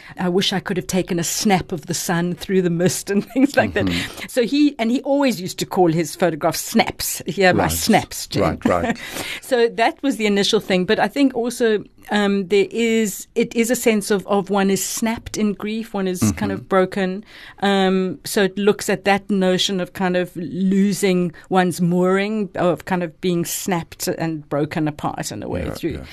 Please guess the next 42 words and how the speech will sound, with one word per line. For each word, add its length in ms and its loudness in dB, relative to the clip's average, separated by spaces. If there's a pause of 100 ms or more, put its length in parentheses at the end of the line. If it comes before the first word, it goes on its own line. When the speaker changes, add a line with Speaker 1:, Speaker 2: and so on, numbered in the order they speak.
(160)
Speaker 1:
So, 320 0 (120)
so 160 -2
yeah, 240 2
so 140 -2
that's 240 0
a 60 -2
kind 160 -6
Speaker 2:
'Cause 100 4
Speaker 1:
of 40 4
Speaker 2:
it's 60 -4
Speaker 1:
double 80 4
Speaker 2:
interesting 340 0
Speaker 1:
meaning. 40 4
Speaker 2:
you 60 2
didn't 240 0
call 200 0
it 120 -2
snaps 720 -2 (240)
and 120 4
that 160 0
you 60 -4
call 220 2
it 100 -2
snapped, 640 0
Speaker 1:
Yes. 480 4
Speaker 2:
which 180 0
makes 280 0
sense 360 0
with 140 -10
what 220 -4
you've 100 -8
just 240 -6
said 220 -2
Speaker 1:
Yes, 240 6
Speaker 2:
about 120 -4
that. 40 2
Speaker 1:
absolutely. 580 -2 (280)
I 80 0
mean, 180 2
there 120 2
is, 300 -2
I, 100 0